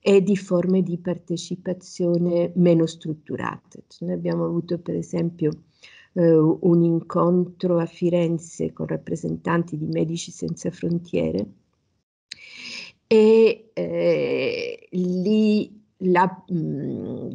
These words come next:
la partecipazione di giovani attraverso i movimenti era visto come, eh, un elemento di,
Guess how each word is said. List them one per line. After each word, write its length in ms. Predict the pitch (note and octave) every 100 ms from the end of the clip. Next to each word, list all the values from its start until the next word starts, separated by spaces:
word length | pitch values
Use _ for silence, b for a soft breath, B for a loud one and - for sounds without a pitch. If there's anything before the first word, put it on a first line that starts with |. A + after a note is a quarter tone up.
| D#3 D#3+
la 260 | D#3 E3
partecipazione 1000 | E3 F3 G3 F#3 F#3 F#3 F3+ - G3+ F3+
di 160 | D#3+ E3
giovani 460 | D#3+ F3+ E3 D#3 D#3
attraverso 560 | D3+ - E3 E3+ -
i 20 | E3+
movimenti 720 | E3+ F#3+ F3+ E3+ F3 F3 E3
era 140 | E3+
visto 420 | D#3+ E3 - E3+ E3
come, 460 | D#3+ D#3+ E3 D#3 B B B B
eh, 380 | - F3+ E3+ E3
un 220 | F3+ F3 E3+
elemento 1040 | E3 E3+ E3 E3+ E3+ - - F3 E3 D#3 D#3 _ _ _ _ _ _ _ _ -
di, 680 | E3 E3+ E3+ E3 C#3 -